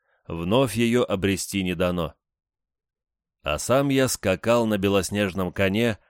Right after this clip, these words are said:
который словно был более реальным и живым, чем любой в том табуне бледных коней. Летящие в бешеном галопе храпящие дикие лошади, казалось,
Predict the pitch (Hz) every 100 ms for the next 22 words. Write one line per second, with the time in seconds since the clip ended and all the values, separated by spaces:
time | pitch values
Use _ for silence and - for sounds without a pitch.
0 | _ _ _ _ 87 87 131 123 - 113
1 | 135 127 113 117 110 92 113 110 104 95
2 | 98 113 110 110 104 - 90 87 82 85
3 | 107 117 107 _ _ _ _ - 104 95
4 | 92 85 101 127 117 - 107 95 92 87
5 | 87 101 92 78 85 82 82 76 - 85
6 | 85 78 73 _ _ _ _ _ _ _
7 | _ _ _ _ _ _ _ 82 92 95
8 | 135 131 - 131 101 85 120 110 113 107
9 | 95 104 127 120 117 98 104 117 113 -
10 | 113 95 107 - 104 113 120 - 82 82
11 | 73 _ _ _ _ _ _ _ 92 92
12 | 117 143 139 131 - -